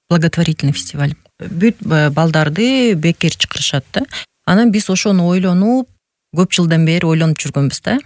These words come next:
Мен ушул жылы ушул күчүбүздү чогултуп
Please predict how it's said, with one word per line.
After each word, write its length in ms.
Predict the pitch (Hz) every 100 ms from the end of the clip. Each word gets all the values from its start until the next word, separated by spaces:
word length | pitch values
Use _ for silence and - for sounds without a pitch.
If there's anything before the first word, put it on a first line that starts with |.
| _ _ _
Мен 160 | 175 233
ушул 260 | 208 - 170
жылы 640 | 165 160 208 262 285 277 - _ _ _ -
ушул 160 | - -
күчүбүздү 500 | 160 190 202 - 170
чогултуп 640 | 214 208 147 170 -